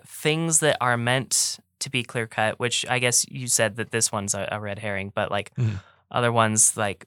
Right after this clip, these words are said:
Speaker 1: visually with this art style, maybe it can be hard to tell sometimes. Um, like I mentioned with the person that wasn't eaten, it's things that aren't, are meant to be clear cut aren't always clear. Um, and so that would be something that I don't like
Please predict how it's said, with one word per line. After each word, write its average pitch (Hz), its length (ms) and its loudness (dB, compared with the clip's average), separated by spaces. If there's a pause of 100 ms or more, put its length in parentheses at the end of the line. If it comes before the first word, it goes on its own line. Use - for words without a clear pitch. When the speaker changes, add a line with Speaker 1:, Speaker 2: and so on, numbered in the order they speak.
(120)
Speaker 1:
visually 131 460 2
with 120 180 -2
this 120 160 2
art 117 160 2
style, 101 220 0
maybe 107 320 -4
it 110 100 -6
can 123 100 -6
be 117 120 -8
hard 113 240 -2
to - 100 -16
tell 110 420 -4 (140)
sometimes. 101 800 -2 (140)
Um, 92 240 -10
like 110 180 -6
I 107 40 -4
mentioned 101 460 -8
with 107 260 -12
the 98 300 -8 (760)
person 151 300 6
that 135 140 6
wasn't 165 380 6
eaten, 113 440 -4 (640)
it's - 360 -6
things 175 280 -2
that 156 100 4
aren't, 135 340 4 (200)
are 117 160 2
meant 120 220 -2
to - 60 -12
be 113 100 -4
clear 113 220 -6
cut 104 220 -4
aren't 104 260 -8
always 95 280 -8
clear. - 320 -14 (420)
Um, 98 420 -10
and 123 120 -4
so 123 100 2
that 127 180 6
would 127 140 -4
be 117 140 -2
something 107 340 -2
that 104 100 -6
I 98 40 -4
don't 101 200 -8
like 98 200 -12